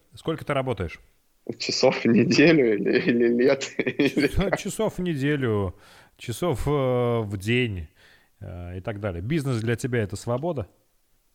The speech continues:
Speaker 2: С-, хороший вопрос. Работаю по-разному. Я думаю, что, наверное, если в среднем посчитать, то,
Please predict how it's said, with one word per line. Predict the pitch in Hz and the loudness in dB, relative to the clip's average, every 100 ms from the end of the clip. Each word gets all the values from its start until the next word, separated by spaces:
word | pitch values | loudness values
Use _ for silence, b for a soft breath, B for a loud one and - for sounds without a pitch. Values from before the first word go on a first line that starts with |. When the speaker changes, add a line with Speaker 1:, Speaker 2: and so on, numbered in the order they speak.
| _ _ _ _ | _ _ _ _
Speaker 2:
С-, | 123 - - - - | -14 -12 -14 -18 -6
хороший | - 110 - - 95 | -2 0 0 -2 -4
вопрос. | - - - 185 - _ _ _ _ _ _ - | -4 -4 -2 -2 -6 _ _ _ _ _ _ 0
Работаю | 117 127 120 196 208 170 | 2 4 4 2 2 0
по-разному. | 156 123 117 117 120 110 107 - | 0 0 0 -4 -8 -8 -10 -12
Я | 107 123 | -4 -2
думаю, | 147 143 139 127 | 0 0 -2 -4
что, | - 117 | -4 -2
наверное, | 107 127 139 120 | 2 2 2 2
если | 113 - | 2 0
в | - | -4
среднем | - 147 196 135 | 2 4 4 0
посчитать, | - - 123 - 110 - - | 0 2 2 4 2 2 2
то, | 113 127 120 113 113 | 4 6 6 4 0